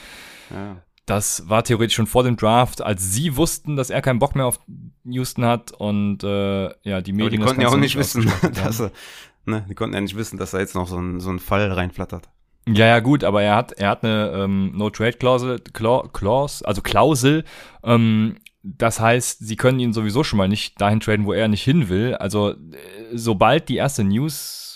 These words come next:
Speaker 2: kam, hätte man sich eigentlich mit ihm zusammensetzen müssen und sagen sollen, ey, wie geht's weiter? Weil da hätte man noch am meisten rausgekriegt vor dem Draft,
Speaker 1: Ja.
Speaker 2: vor allem auch noch, ja, hätten wir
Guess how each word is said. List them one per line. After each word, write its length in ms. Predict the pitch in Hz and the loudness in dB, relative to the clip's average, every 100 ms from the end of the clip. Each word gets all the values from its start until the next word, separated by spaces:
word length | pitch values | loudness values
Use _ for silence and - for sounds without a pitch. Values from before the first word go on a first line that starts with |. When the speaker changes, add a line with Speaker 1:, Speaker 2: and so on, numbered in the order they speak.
| - _ _ _ _ | -20 _ _ _ _
Speaker 2:
kam, 420 | - 113 139 147 - | -2 2 2 0 -6
hätte 220 | 123 123 | -4 0
man 120 | 120 | 0
sich 140 | 110 | 0
eigentlich 160 | 113 117 | 0 0
mit 100 | 120 | -2
ihm 80 | 110 | -4
zusammensetzen 540 | 107 110 117 113 113 | 0 0 0 -2 -2
müssen 240 | 113 - 104 | -2 -2 -4
und 120 | 101 | 0
sagen 240 | 104 104 | 0 0
sollen, 400 | 101 101 98 98 | 0 0 0 -2
ey, 360 | 90 95 98 98 - - | -2 -4 -2 -4 -8 -18
wie 340 | 73 95 101 | -18 -12 -8
geht's 180 | 101 - | -6 -2
weiter? 340 | 98 104 98 | -2 0 0
Weil 120 | 95 | 0
da 120 | 92 98 | 2 2
hätte 160 | 98 | 2
man 100 | 98 | 0
noch 120 | 95 | 0
am 80 | 92 | 0
meisten 240 | 92 95 92 | -2 -2 -2
rausgekriegt 400 | 98 - 92 - | -4 -4 -6 -2
vor 140 | 117 | -2
dem 120 | 104 | 0
Draft, 320 | 90 104 120 | 0 0 0
Speaker 1:
Ja. 60 | 107 | -2
Speaker 2:
vor 100 | 87 | -4
allem 180 | 104 104 | -2 -2
auch 100 | 101 | -2
noch, 200 | 101 - - - - - - - - - - _ - | -4 -6 -20 -20 -20 -20 -20 -20 -20 -20 -20 _ -4
ja, 180 | 151 139 | 2 4
hätten 240 | 101 110 | 4 2
wir 240 | 120 110 | 2 2